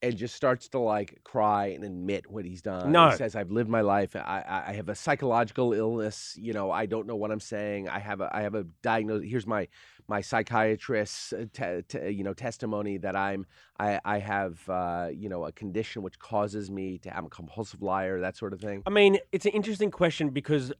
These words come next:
Speaker 2: on the face of it, I'd say absolutely not. But i-, if you could potentially save, you know, five years in prison
Speaker 1: Yeah.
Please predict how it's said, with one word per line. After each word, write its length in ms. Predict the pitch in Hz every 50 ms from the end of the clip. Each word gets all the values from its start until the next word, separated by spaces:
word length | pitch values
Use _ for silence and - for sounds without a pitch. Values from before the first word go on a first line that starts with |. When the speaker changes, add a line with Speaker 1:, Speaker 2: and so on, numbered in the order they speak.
| _
Speaker 2:
on 80 | - 147
the 80 | 147 143
face 280 | - 165 165 170 -
of 80 | 180 165
it, 40 | 156
I'd 120 | 135 120
say 380 | - 139 127 117 110 107 110 - -
absolutely 440 | 123 123 - - 117 120 113 104 104
not. 260 | 107 107 101 92 - _
But 160 | - 120 - _ _ - - _ _ _ -
i-, 100 | 170 175 _ -
if 140 | 185 180 190
you 100 | 202 185
could 300 | - 190 156 139 - -
potentially 500 | 165 139 - 175 185 185 - 196 196 180
save, 500 | 143 - - 147 135 135 135 135 120 110 - _ _ _ _ _ _ _ _ -
you 80 | 139
know, 200 | 120 117 110 117
five 420 | - - - 147 135 135 143 143 139
years 220 | 139 135 127 113
in 100 | 120 113
prison 480 | 104 - 131 131 110 107 98 85 82 92
Speaker 1:
Yeah. 180 | - 101 101 82